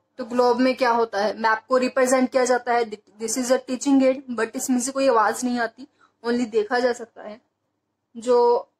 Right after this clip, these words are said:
एल्टस होती है, मतलब जो हमारी map की book होती है, Atlas, sorry, Map की book होती है, क्लियर? Slides होती हैं हमारी, जब हम computer पे slides बनाते हैं, presentation तैयार करते हैं,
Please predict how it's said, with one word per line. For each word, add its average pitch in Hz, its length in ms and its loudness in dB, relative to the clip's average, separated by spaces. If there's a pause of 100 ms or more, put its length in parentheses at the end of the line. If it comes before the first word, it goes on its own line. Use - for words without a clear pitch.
एल्टस 240 360 0
होती 233 220 -2
है, 226 140 -4
मतलब 220 260 -6
जो 240 180 0
हमारी 226 300 -2
map 220 340 -2 (140)
की 247 100 -8
book 220 260 -4
होती 214 320 -10
है, 202 160 -20 (960)
Atlas, 196 380 -14
sorry, 196 220 -20 (1120)
Map 220 360 -2
की 254 80 -8
book 226 200 -8
होती 226 280 -6
है, 220 160 -6
क्लियर? 240 420 -8 (1200)
Slides 262 380 2
होती 254 240 2
हैं 233 120 0
हमारी, 226 360 -2
जब 240 200 0
हम 247 140 -2
computer 247 480 -6
पे 269 120 -4
slides 226 440 -4
बनाते 220 280 -4
हैं, 220 140 -4
presentation 254 600 -2
तैयार 226 240 -2
करते 214 280 -10
हैं, 214 180 -10